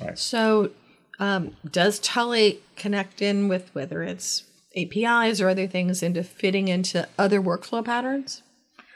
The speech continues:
Speaker 1: Yes, we've looked at the opportunities beyond what we can do.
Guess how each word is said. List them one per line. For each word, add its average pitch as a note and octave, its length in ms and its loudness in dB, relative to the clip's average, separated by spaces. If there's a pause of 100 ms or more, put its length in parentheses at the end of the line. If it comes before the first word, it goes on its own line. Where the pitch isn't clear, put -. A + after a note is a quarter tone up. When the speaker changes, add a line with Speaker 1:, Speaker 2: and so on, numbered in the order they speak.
(120)
Speaker 1:
Yes, - 500 0
we've G2 160 0
looked G#2+ 280 0
at - 480 -4
the F#2 480 -4 (420)
opportunities F#2 920 -2
beyond E2+ 440 -6
what D#2 160 -6
we D#2+ 140 -10
can G#2 220 -8
do. A#2 200 -4